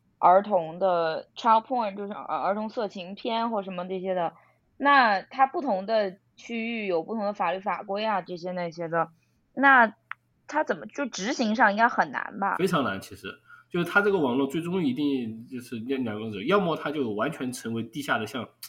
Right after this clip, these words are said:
Speaker 2: 像丝绸之路那种完全极端的自由主义的，要么它就真的，只-，就只有这两个方向可行，你不可能停在一个中间态。要么它就成为说跟各-，全世界各个地方的政府合作，大家，你在中国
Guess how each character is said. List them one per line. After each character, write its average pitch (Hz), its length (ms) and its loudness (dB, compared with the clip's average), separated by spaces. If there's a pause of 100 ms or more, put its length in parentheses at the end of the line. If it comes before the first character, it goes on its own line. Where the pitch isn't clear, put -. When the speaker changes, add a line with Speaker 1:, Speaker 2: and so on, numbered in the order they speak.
(580)
Speaker 2:
像 135 180 -6
丝 - 160 -8
绸 131 80 -4
之 123 140 -4
路 123 160 -2
那 117 100 -2
种 95 240 -6
完 117 140 -6
全 117 260 -6
极 113 160 -8
端 127 200 -2
的 120 80 -2
自 117 160 -4
由 107 80 0
主 101 120 -6
义 92 140 -4
的， 90 100 -18 (380)
要 185 140 2
么 170 120 2
它 160 140 2
就 147 240 2
真 147 220 -2
的， 110 340 -2 (680)
只-， 165 140 0
就 247 120 2
只 - 160 -2
有 226 100 6
这 185 120 4
两 147 120 0
个 117 60 0
方 147 140 -2
向 135 100 -2
可 - 100 -8
行， 98 300 -8
你 113 60 -6
不 185 120 -8
可 156 120 -2
能 127 100 0
停 127 160 -6
在 127 80 -4
一 123 60 -4
个 120 60 -4
中 123 120 -4
间 135 140 -2
态。 - 180 -10 (400)
要 202 140 6
么 190 140 4
它 180 100 0
就 180 100 0
成 139 260 0
为 127 140 2
说 127 320 -2
跟 147 300 -6
各-， 147 180 -8
全 120 220 -6
世 151 100 -10
界 147 140 -2
各 139 160 -4
个 135 80 0
地 139 80 -2
方 135 120 -4
的 131 80 -2
政 139 200 -6
府 127 80 -6
合 95 180 -8
作， 107 240 -8 (480)
大 123 100 0
家， 127 400 4 (200)
你 113 100 -10
在 143 120 2
中 180 200 0
国 123 400 0